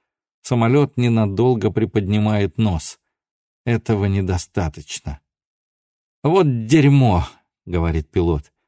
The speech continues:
«Давай, давай на себя!» О чем думает Елена Фриц? О Рикардо Лаверде?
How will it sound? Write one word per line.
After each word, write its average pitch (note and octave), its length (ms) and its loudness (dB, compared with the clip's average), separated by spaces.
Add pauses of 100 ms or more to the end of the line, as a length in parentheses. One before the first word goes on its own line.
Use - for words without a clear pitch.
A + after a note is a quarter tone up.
«Давай, E3 600 2
давай F#3 560 2
на F3+ 140 2
себя!» D3 640 2 (600)
О F2+ 100 -4
чем C3+ 300 2
думает A2+ 440 0
Елена F#2 380 0
Фриц? - 640 -6 (400)
О F2 100 -6
Рикардо G#2+ 460 -2
Лаверде? G#2+ 600 -2